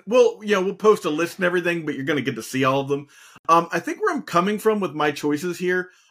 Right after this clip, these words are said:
are that the format, it doesn't matter. There's no philosophy to the format,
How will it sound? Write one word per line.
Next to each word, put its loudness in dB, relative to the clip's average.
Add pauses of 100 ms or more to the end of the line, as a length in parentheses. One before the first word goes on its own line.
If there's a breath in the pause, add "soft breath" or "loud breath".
(120)
are 2
that 0
the -4
format, 0 (160)
it -2
doesn't -2
matter. 2
There's -10
no -2
philosophy -2
to -6
the -4
format, 0